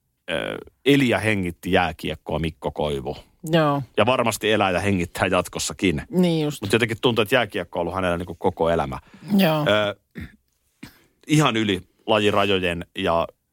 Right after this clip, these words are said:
Speaker 1: ympäri maailman, niin nauttii todella kovaa arvostusta ja nimenomaan just tän johtamis-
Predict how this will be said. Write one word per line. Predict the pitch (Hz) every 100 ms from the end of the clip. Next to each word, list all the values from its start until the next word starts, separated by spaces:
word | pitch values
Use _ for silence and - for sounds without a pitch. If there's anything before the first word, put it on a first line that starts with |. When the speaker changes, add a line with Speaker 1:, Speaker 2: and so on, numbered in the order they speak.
| _
Speaker 1:
ympäri | 107 92 95
maailman, | 95 95 90 85
niin | 85
nauttii | 92 85 - 139
todella | 147 123 95
kovaa | - 95 87 85 -
arvostusta | 101 92 90 82 82 - 92
ja |
nimenomaan | 107 107 98 98 95
just | 95 -
tän | 90
johtamis- | 90 - - 78 -